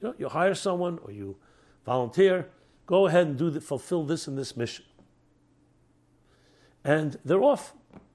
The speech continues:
They come back, and you know what? They fill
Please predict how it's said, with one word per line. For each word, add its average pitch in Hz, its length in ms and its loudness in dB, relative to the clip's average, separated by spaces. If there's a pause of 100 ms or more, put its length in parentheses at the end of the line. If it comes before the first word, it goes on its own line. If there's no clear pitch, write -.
(640)
They 139 120 -8
come 196 240 0
back, 185 360 2 (600)
and 156 220 -4
you 175 60 -2
know 175 100 -2
what? 190 240 0
They 139 120 0
fill 156 360 -6